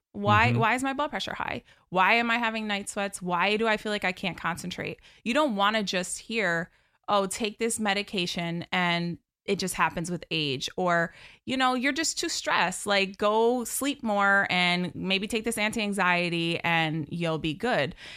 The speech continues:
Speaker 1: And you walk away and you feel like, "Man, I had a few minutes with this person. I didn't really get to get out all of my questions or concerns. I don't really know what this drug is that I'm taking and why I'm taking it and how long I'm gonna be taking it."
Speaker 2: Mm-hmm.
Speaker 1: And so I really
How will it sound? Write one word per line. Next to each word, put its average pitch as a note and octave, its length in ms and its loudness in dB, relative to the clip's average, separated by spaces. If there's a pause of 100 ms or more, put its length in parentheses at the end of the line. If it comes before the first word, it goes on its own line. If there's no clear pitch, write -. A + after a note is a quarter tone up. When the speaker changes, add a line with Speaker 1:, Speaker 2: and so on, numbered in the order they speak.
(160)
Speaker 1:
And G3+ 240 2
you G#3+ 100 0
walk A3+ 300 2
away G#3+ 460 4
and F#3 160 -4
you F3+ 100 -4
feel F#3+ 280 -2
like, F3+ 180 -4
"Man, G#3+ 340 0
I F3 120 0
had F3+ 240 -4
a F3 80 -6
few C#4+ 280 -4
minutes B3 340 0
with F#3+ 140 -4
this E3 180 -6
person. D#3+ 560 -4 (340)
I F3 80 0
didn't D4 340 0
really C4+ 200 2
get A3 280 2
to A#3+ 120 -4
get F#3 200 0
out F#3 200 6
all F#3 280 2
of F#3 80 0
my E3+ 180 -4
questions F3+ 460 -2
or E3+ 80 -4
concerns. D#3+ 520 -6
I - 80 2
don't B3 160 0
really B3 220 -2
know G3 160 0
what B3 280 0
this A#3+ 280 -4 (160)
drug G3+ 220 2
is G#3 140 -4
that G3 120 0
I'm F#3+ 140 -2
taking F#3 440 -4
and G#3+ 160 -2
why B3 180 2
I'm B3 120 -2
taking A#3+ 380 -4
it A#3 100 -2
and A#3 100 -2
how B3 200 0
long B3 260 0
I'm F#3 80 -2
gonna - 160 -6
be - 120 -10
taking - 340 -10
it." - 180 -6
Speaker 2:
Mm-hmm. G#2 200 0 (140)
Speaker 1:
And G#3+ 120 -4
so A#3+ 100 0
I A3 80 2
really B3 540 -2